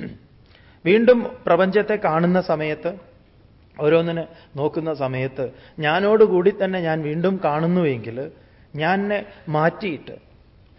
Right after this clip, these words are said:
ഈ വിശ്വം മുഴുവൻ ഞാനാണെന്ന്, ആര്? ഭഗവാനാണെന്ന് കാണാൻ നിനക്ക് സാധിക്കുന്നില്ല എങ്കിൽ നീ പരിശീലിക്കൂ. ആവർത്തിച്ച് ആവർത്തിച്ച് പരിശീലിക്കൂ. ഇങ്ങനെ ആവർത്തിച്ച് ആവർത്തിച്ച് പരിശീലിക്കുന്ന കാര്യം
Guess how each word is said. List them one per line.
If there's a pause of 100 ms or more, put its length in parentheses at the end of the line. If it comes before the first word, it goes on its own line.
ഈ
വിശ്വം
മുഴുവൻ (240)
ഞാനാണെന്ന്,
ആര്?
ഭഗവാനാണെന്ന്
കാണാൻ (300)
നിനക്ക്
സാധിക്കുന്നില്ല
എങ്കിൽ
നീ
പരിശീലിക്കൂ. (1300)
ആവർത്തിച്ച്
ആവർത്തിച്ച് (180)
പരിശീലിക്കൂ.
ഇങ്ങനെ
ആവർത്തിച്ച്
ആവർത്തിച്ച് (400)
പരിശീലിക്കുന്ന
കാര്യം